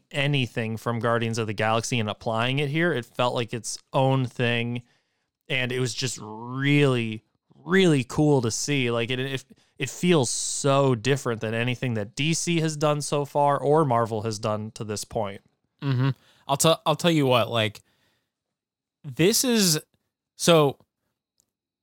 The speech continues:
Speaker 2: I am gonna actually give Warner Brothers props here, which is rare because I typically think they suck butt. <laughs> But,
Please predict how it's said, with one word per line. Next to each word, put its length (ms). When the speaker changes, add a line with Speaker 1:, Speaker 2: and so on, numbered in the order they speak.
Speaker 2:
I 160
am 120
gonna 200
actually 440
give 240
Warner 200
Brothers 320
props 400
here, 320
which 180
is 120
rare 460
because 240
I 180
typically 400
think 220
they 100
suck 380
butt. 380
<laughs> 340
But, 540